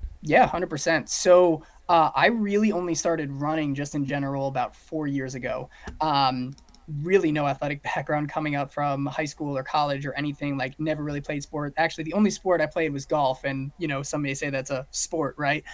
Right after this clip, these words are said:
So, uh, never really got into athletics too much, and, uh, long story short, just kinda got into a, a bad place mentally in my life where, you know, I was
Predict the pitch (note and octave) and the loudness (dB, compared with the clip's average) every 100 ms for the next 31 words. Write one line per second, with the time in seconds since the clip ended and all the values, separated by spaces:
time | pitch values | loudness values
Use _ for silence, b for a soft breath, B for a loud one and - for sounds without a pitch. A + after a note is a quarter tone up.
0 | B B - - G3 F3 E3+ E3 D#3+ D3+ | B B 2 8 12 12 10 8 6 6
1 | D3+ - D#3+ F#3+ G#3+ F#3 F3+ D#3+ D#3 D#3 | 2 2 2 2 0 0 0 0 2 0
2 | D3 D3+ C#3+ C3+ C#3 D3 - F3 F#3 G3 | -2 -4 -4 -4 -6 -8 -10 -6 -2 -2
3 | - D#3+ D3 C#3+ B B - D#3 D3 C#3 | -2 -4 -4 -6 B B 0 2 2 0
4 | F3+ G#3+ G#3+ - G3 E3+ - E3 D#3 E3+ | 6 6 6 2 2 2 0 0 0 -6
5 | - G#3+ G#3 E3 E3 D#3 D3 C#3 - E3 | 0 2 4 4 2 0 -4 -8 -2 -2
6 | D3 D3 D3+ E3 D3 D3 C#3+ C#3 C3+ C3 | 2 0 -2 -4 -6 -2 -4 -4 -6 -2
7 | C3+ C3+ C3+ C3 - C3+ C3 B2+ B B | -2 0 -2 -2 -4 -2 0 -2 B B
8 | - E3+ C#3 C3+ C3 B2+ B2 - | -4 0 2 2 -2 -6 -8 -10